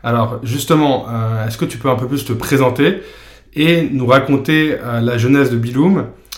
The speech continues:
et comment vous avez pensé, euh, vingt ans avant tout le monde,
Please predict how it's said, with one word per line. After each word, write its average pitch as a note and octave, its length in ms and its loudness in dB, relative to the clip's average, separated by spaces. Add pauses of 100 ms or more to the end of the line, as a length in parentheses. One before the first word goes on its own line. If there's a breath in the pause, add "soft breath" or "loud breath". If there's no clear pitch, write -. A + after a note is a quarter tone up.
(180 loud breath)
et A2+ 140 -6
comment D#3+ 580 2
vous A#2 220 -2
avez A#2+ 180 2
pensé, D3 720 0
euh, A2 480 -4
vingt D#3 300 2
ans D#3 80 4
avant C3+ 140 2
tout C#3 100 -4
le B2+ 60 0
monde, C#3+ 340 0